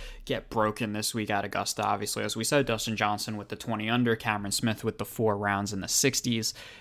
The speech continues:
uh, you know, Sung Jin Im and, um, and Cameron Smith both at fifteen under, high, lowest score ever for, for runners-up. Maybe the course is a little easier in November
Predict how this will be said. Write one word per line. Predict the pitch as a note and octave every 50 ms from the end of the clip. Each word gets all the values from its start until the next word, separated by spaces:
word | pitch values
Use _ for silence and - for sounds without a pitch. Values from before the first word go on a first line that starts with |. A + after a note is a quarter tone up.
| - -
uh, | - G#2 G2+ G2 F#2+ G2 G2
you | G2+ G2
know, | F#2+
Sung | F#2 - - B2 A2 G#2+
Jin | G2+ G#2 G2+ G#2
Im | - B2+ B2+ B2 B2 A#2 A#2+ - - - - - - -
and, | A2 G#2 G#2 G2+ G2+ G2 G#2+
um, | G2+ G2 F#2+ F#2+ F#2+ F#2 F2+ -
and | - A#2 A#2 A2
Cameron | - A#2 A2 G#2+ G#2+ G#2
Smith | - - A2+ G#2 -
both | - G#2+ G#2 -
at | F#2 -
fifteen | - B2 - - - A2+
under, | A2+ A#2+ A#2+ A#2 A2+ A2 A2
high, | G#2+ - A2+ G#2+
lowest | G2+ A2+ G#2+ A#2+ B2 B2 B2 A#2+ A2+ -
score | - - B2+ A#2+ A#2
ever | A2+ A2+ A2 A2 G#2
for, | - - A#2 A2 G#2+ G#2 G#2+ -
for | - - A2
runners-up. | G#2 A2+ A2 G#2+ G#2+ G#2 G#2+ B2+ A#2+ A2+ - - - - - - - - - - - - - - - - - _
Maybe | - B2 B2+ F3 F#3 A3+
the | G3+ A3
course | - - G#3 G3
is | - -
a |
little | D#3 E3+ E3+ D3
easier | C#3 D#3 D#3+ D3 C#3+ D3+
in | C#3+ C#3
November | C#3 B2 B2 B2+ E3 E3 G#2+ G#2+